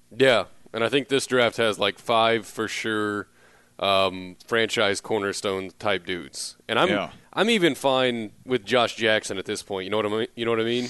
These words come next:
Speaker 1: As my, as my expectations start sliding backwards <laughs> into,
Speaker 2: Yeah.
Speaker 1: into expecting to have, like, the eighth pick, um, in, like, a six-player draft,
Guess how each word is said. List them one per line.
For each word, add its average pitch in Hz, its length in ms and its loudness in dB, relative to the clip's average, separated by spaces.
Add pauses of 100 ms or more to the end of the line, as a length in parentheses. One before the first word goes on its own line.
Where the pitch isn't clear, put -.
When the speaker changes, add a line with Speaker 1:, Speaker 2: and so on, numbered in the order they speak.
Speaker 1:
As 113 180 0
my, 113 320 2 (100)
as 131 160 2
my 135 140 4
expectations 123 800 0
start 107 240 -2
sliding 117 380 0
backwards 127 640 0 (220)
<laughs> - 240 -16
into, 117 320 2
Speaker 2:
Yeah. 104 200 2 (200)
Speaker 1:
into 127 240 0
expecting 120 560 0
to 113 80 4
have, 113 260 4
like, 110 220 0
the 113 180 -4
eighth 113 320 -4
pick, 117 400 0 (400)
um, 98 340 0
in, 104 140 -4
like, 104 160 -2
a 107 80 -4
six-player 110 540 0
draft, 104 420 0